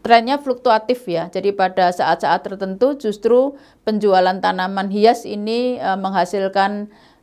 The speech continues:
eh, pendapatan yang jauh lebih tinggi dibanding, eh, tanaman pangan dan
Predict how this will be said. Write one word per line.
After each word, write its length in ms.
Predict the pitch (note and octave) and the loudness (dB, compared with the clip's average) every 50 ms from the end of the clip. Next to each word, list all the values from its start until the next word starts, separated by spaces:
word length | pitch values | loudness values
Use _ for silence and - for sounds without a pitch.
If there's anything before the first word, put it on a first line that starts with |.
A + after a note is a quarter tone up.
| - | -2
eh, 200 | - F#3+ F#3+ F3+ F#3 | 0 2 2 2 2
pendapatan 560 | F#3 G3 G3 F#3 F3 F3 - F#3 F#3 G3+ G#3 G#3 G3 | 0 0 0 0 0 2 0 -2 0 -2 -4 -2 -4
yang 100 | F#3+ F#3+ F#3+ | -6 -4 -2
jauh 240 | F#3 F3+ F#3 G#3 G#3 | 0 2 2 2 0
lebih 240 | G#3 F#3+ - G3 G3 | -2 -4 -4 -6 -8
tinggi 400 | - G3 F#3+ F#3 F#3+ G3+ A3 A3+ | -6 -6 -6 -2 0 0 0 0
dibanding, 720 | G#3 F#3 F3+ F3+ F3+ F3 F3 F3+ G3 G3 G#3+ G#3+ G#3 G#3+ | -2 -4 -4 -4 -4 -2 -2 -2 -2 -2 -2 -6 -8 -6
eh, 480 | - D#3 E3+ E3+ E3+ E3+ E3+ E3+ F3+ - - _ _ _ _ _ _ _ - | -4 -2 0 0 0 0 -2 -2 -4 -8 -12 _ _ _ _ _ _ _ -2
tanaman 800 | - D#3+ E3 E3 D#3+ F3 F3 E3+ E3+ E3+ E3+ E3+ F3 E3+ - - - _ _ _ _ _ - | -2 0 0 0 -2 -2 -2 -2 -2 -2 -4 -6 -8 -10 -12 -14 -18 _ _ _ _ _ 2
pangan 480 | E3+ D#3+ E3+ E3+ E3+ F3 F3+ F#3 F#3 | 4 4 4 2 -2 -4 -4 -4 -6
dan 400 | F3 F3 E3+ E3 E3 E3 E3+ F3 | -6 -4 -4 -4 -6 -8 -12 -12